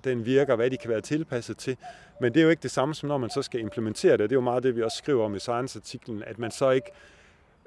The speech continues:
kan gøre det på en pragmatisk måde, hvor man nu laver de kompromiser, der skal til for at få bedst mulig natur, men man har det bare i hovedet, at det er, det er natur, det er naturlige processer,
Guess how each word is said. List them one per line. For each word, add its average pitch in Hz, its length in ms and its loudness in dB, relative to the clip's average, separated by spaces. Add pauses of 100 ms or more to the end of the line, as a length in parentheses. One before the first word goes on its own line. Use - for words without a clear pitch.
(180)
kan 120 140 -4
gøre 127 280 8
det 139 120 4
på 127 100 -4
en 113 80 -2
pragmatisk 120 580 -2
måde, 135 160 4
hvor 135 100 0
man 117 140 -2
nu 131 120 -2
laver 139 420 2 (640)
de - 80 -2
kompromiser, 131 640 0
der 107 120 -2
skal - 220 -8
til 151 260 -2
for - 140 0
at 120 60 2
få 131 120 2
bedst 160 300 -2
mulig 139 260 0
natur, 131 300 4
men 120 160 0
man 117 140 -2
har 135 300 -2
det 104 160 0
bare 131 300 -4
i 123 60 2
hovedet, 147 500 6
at 110 220 -8
det 110 140 -2
er, 101 220 -6 (360)
det 120 60 2
er 110 40 2
natur, 110 540 2
det 117 120 -4
er 110 40 -4
naturlige 120 420 2
processer, 143 540 -2